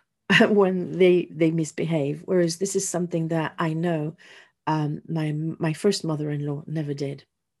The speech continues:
There could be no fault about her son. Uh, he was perfect in her eyes. Uh, and, and, but it was also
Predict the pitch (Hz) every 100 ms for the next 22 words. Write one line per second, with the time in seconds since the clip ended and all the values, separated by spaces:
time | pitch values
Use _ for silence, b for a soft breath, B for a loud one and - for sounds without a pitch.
0 | _ _ _ _ _ _ - - 185 185
1 | 180 196 190 202 190 - 165 160 156 160
2 | - 165 - 156 139 170 _ B B B
3 | B _ 165 - 190 202 180 165 - -
4 | 170 165 - - - - 170 151 160 -
5 | 156 151 - 185 - b b b b b
6 | _ 160 160 156 156 - 175 175 175 -
7 | 180 170 175 - - 196 202 196 190 -
8 | 185